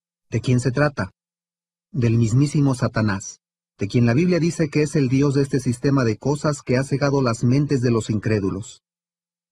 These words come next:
Él quiere mantener a las personas en oscuridad para que no llegue a su corazón la luz del glorioso conocimiento de Dios. Segunda a los Corintios cuatro, cuatro a seis.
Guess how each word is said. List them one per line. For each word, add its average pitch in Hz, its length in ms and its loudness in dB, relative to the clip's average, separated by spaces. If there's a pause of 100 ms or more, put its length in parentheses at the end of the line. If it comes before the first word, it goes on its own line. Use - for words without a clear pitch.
Él 156 140 -2
quiere 208 240 2
mantener 131 420 2
a 147 40 4
las 120 200 0
personas 135 480 0
en 117 100 2
oscuridad 123 580 0
para 120 220 0
que 127 180 0
no 139 120 4
llegue 147 300 0
a 139 60 0
su 123 180 -2
corazón 135 520 0 (340)
la 117 200 0
luz 147 260 2
del 139 140 0
glorioso 120 520 0
conocimiento 117 800 0
de 107 140 -2
Dios. 95 460 -6 (460)
Segunda 135 420 0
a 120 40 2
los 107 160 -2
Corintios 120 460 -2
cuatro, 143 480 -4 (180)
cuatro 113 320 -2
a 98 60 -2
seis. - 440 -8